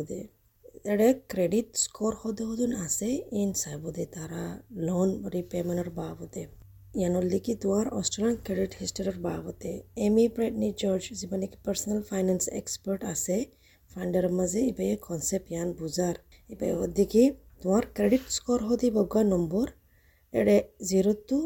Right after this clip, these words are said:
হাজাৰ ফান থাকে। ইয়ান বেণ্ডাৰে বেঞ্চমাৰ্ক দি দেখি ইয়ান চাবল্লা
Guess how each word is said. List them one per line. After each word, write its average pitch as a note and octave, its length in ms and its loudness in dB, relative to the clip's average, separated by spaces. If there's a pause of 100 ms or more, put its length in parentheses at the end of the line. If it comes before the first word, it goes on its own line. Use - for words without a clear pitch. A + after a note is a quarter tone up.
(340)
হাজাৰ G3 260 2
ফান F3 200 -6
থাকে। F3 360 -8 (680)
ইয়ান G3 300 4 (260)
বেণ্ডাৰে G3+ 380 4 (100)
বেঞ্চমাৰ্ক F#3+ 420 0
দি A#3 100 0
দেখি A#3+ 300 0 (120)
ইয়ান G#3 200 4
চাবল্লা G3 560 2